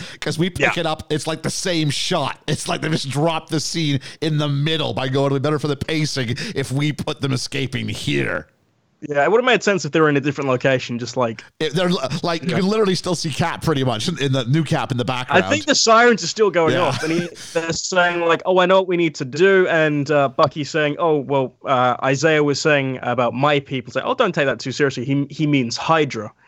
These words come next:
Speaker 2: And they know one guy who knows all of Hydra's secrets, so they're gonna go and see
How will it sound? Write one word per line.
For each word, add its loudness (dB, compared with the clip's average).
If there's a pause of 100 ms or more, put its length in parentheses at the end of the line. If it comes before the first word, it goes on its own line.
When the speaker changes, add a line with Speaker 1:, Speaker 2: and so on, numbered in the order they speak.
(440)
Speaker 2:
And 0
they 4
know 4
one 2
guy 4
who -6
knows -4
all 2
of 2
Hydra's 0
secrets, -4 (600)
so -12
they're 0
gonna 4
go 4
and 2
see 0